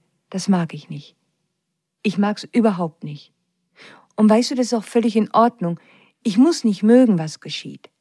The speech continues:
Aber ich weiß, dass hier etwas geschieht, was offensichtlich Teil meines Seelenwegs ist,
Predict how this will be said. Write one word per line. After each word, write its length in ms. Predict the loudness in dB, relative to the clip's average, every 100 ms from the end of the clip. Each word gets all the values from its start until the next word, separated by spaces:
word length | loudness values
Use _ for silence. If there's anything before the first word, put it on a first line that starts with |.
| _ _ _ _ _ -6
Aber 220 | -4 -2 -4
ich 240 | -8 -6
weiß, 640 | -2 -2 -2 -6 -14 -20 _ _ _ _ _ _ _
dass 220 | -6 -6 -6
hier 300 | -2 -2 -2
etwas 340 | -4 -8 -8
geschieht, 720 | -10 -10 -8 -8 -8 -12 _ _ _ _ _ _ -4
was 380 | -2 -2 -10 _ _ _ -4
offensichtlich 760 | -2 0 0 -2 -6 -10 -10 -10
Teil 320 | -4 -2 0
meines 380 | -2 -4 -6 -8
Seelenwegs 600 | -6 -6 -10 -14 -18 -20
ist, 400 | -20 -20 _